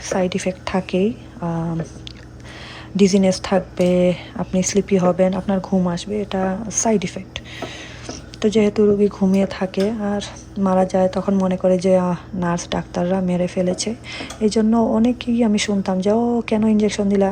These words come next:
যেমন আমার বেলায়ও বলতো যে, "এত ইনজেকশন কেন দিচ্ছ?" আমি তো জানি আমি কেন দিচ্ছি। আমাদের এখানের, উম, এথিক মরাল হচ্ছে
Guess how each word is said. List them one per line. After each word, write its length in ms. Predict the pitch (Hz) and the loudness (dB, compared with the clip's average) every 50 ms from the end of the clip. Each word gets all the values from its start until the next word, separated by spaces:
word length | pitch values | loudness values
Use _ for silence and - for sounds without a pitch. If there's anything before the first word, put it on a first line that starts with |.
| 196 220 | 0 -2
যেমন 320 | 202 190 202 202 208 208 226 | -2 0 0 0 0 0 0
আমার 340 | 247 202 196 196 196 202 202 | 0 0 2 2 2 2 2
বেলায়ও 360 | 196 202 196 196 196 202 196 185 | 2 2 2 4 2 2 2 2
বলতো 260 | 190 185 185 - 202 | 2 0 2 0 -2
যে, 120 | 180 - 202 | 0 0 -2
"এত 140 | 196 - | -2 0
ইনজেকশন 400 | 247 247 220 208 208 196 - 214 | 2 2 2 2 2 0 -2 -2
কেন 260 | 196 196 - 196 196 196 | -2 0 0 0 0 2
দিচ্ছ?" 300 | 185 190 - - - 196 190 - - - - - - - | 0 0 -2 -2 -4 -4 -4 -6 -12 -20 -20 -18 -10 -6
আমি 240 | - 190 190 196 214 | -2 0 2 2 2
তো 140 | 208 254 214 | 2 2 2
জানি 260 | 208 202 196 202 202 | 2 2 2 4 2
আমি 100 | 196 196 | 2 2
কেন 240 | - 196 185 190 185 | 0 2 2 2 2
দিচ্ছি। 440 | 175 185 180 - - - 202 214 247 - - - - - - - - - - - - - - - - - - - - - - - - - - - - - - - - - - - | 2 0 -2 -2 -2 0 0 0 0 -4 -12 -16 -14 -14 -14 -14 -14 -14 -14 -16 -16 -12 -12 -12 -12 -12 -14 -16 -16 -16 -18 -16 -16 -16 -16 -18 -20 -20 -20 -20 -12 -10 0 4
আমাদের 480 | 247 240 240 254 269 240 269 262 262 254 - - - | 6 8 8 8 6 6 4 2 2 0 -4 -8 -4
এখানের, 600 | 269 226 - - - 214 202 208 202 202 202 196 - - - - - | -4 -4 -4 0 0 0 2 2 0 0 -2 -2 -4 -8 -12 -8 -4
উম, 200 | 220 208 202 196 - - | -2 0 0 0 2 4
এথিক 480 | 208 202 - - - 208 202 202 - - - - | 4 4 4 4 4 4 4 2 -2 -8 -4 -2
মরাল 360 | 202 190 185 185 185 185 185 | 0 0 2 2 2 2 2
হচ্ছে 500 | 180 196 190 196 - - - 196 190 | 0 -2 -4 -2 -4 -6 -4 -4 -4